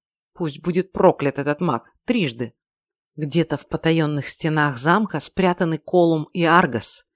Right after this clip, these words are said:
Я уже битый час хожу по коридорам, но кроме десятков бледных равков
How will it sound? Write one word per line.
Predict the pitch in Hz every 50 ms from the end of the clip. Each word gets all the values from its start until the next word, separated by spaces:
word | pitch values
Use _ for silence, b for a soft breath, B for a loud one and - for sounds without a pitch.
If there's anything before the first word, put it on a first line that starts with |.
| _ _ _ _ _ _ _
Я | - 170 175
уже | 175 170 170
битый | 180 160 170 240 254 - 247 233
час | - - 175 135 123 -
хожу | - - 147 135 151 143
по | - 147
коридорам, | - - 151 147 147 151 190 208 202 151 120 120 b b b b b _ _ _
но | - 202 254 277
кроме | 277 - 196 208 208 202 170
десятков | 151 160 175 - - 185 190 - - 156 143 - - _ _ _
бледных | 147 170 165 160 135 151 147 135 -
равков | 160 170 196 226 - - - 202 - -